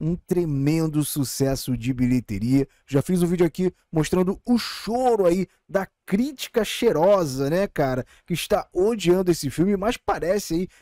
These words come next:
que entre os fãs e no povão também, digamos assim, né, o filme tá sendo um tremendo sucesso e a galera tá curtindo, porque como vocês podem ver aqui, segundo essa postagem do Discussing Film,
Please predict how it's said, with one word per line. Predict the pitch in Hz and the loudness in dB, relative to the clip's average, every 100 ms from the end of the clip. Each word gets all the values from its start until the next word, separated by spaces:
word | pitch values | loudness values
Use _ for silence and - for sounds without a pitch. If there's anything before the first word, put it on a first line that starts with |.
| _ | _
que | - 170 | 0 2
entre | 196 254 190 | 2 2 0
os | 147 | -2
fãs | - 147 160 - _ - | -2 0 0 -4 _ -8
e | 143 143 127 | -2 2 2
no | 117 196 | 4 2
povão | - 247 143 131 170 | 4 2 4 4 4
também, | 208 143 147 165 | 2 -2 0 0
digamos | 135 151 156 | 0 -2 0
assim, | 135 123 160 156 | -2 -4 -4 -2
né, | 156 - - - | -2 -6 -20 -2
o | 170 | 0
filme | - 156 160 | 0 0 0
tá | 156 | 0
sendo | - 160 | 0 -2
um | 160 - | -2 0
tremendo | 180 156 147 165 | 0 2 -2 -2
sucesso | 165 135 147 160 | -4 -4 -2 0
e | |
a | |
galera | 151 151 139 143 | 0 0 -2 -2
tá | - 135 143 _ _ _ | -2 -2 -2 _ _ _
curtindo, | - 180 - - 170 196 | 2 2 0 -2 2 2
porque | 135 120 - 147 | 2 -6 -4 -2
como | 170 185 | -2 -2
vocês | 190 | -4
podem | - 180 196 196 | 0 0 0 2
ver | 180 | 2
aqui, | 196 - 208 202 _ - | 2 0 -2 -2 _ -10
segundo | - 160 160 240 | -6 -2 0 0
essa | 226 | 0
postagem | 226 196 - 170 185 165 | 0 0 0 0 0 0
do | 143 | -2
Discussing | 147 143 - 170 185 151 | -4 -6 -2 0 0 -2
Film, | - 160 | -2 -2